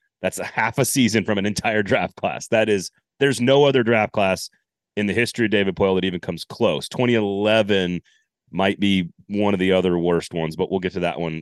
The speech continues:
in, in a second. Um, there's just not, like, you can go through and you can't really judge. It's, it's harder to judge some of the more recent ones. But here's my, here's my question though.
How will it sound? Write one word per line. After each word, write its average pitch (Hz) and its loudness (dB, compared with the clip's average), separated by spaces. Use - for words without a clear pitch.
in, 85 -6
in 85 -8
a 76 -8
second. 85 -2
Um, 87 -2
there's 117 0
just 131 -4
not, 92 0
like, 95 -2
you 107 0
can 104 -4
go 107 4
through 101 0
and 98 -2
you 101 -4
can't 135 -2
really 113 2
judge. 92 0
It's, - -10
it's - -12
harder 110 0
to 98 -6
judge 92 -2
some 92 -2
of 87 -2
the 87 0
more 82 -4
recent 90 -6
ones. 82 -4
But 123 0
here's 165 2
my, 165 2
here's 165 2
my 151 2
question 98 -2
though. 60 -10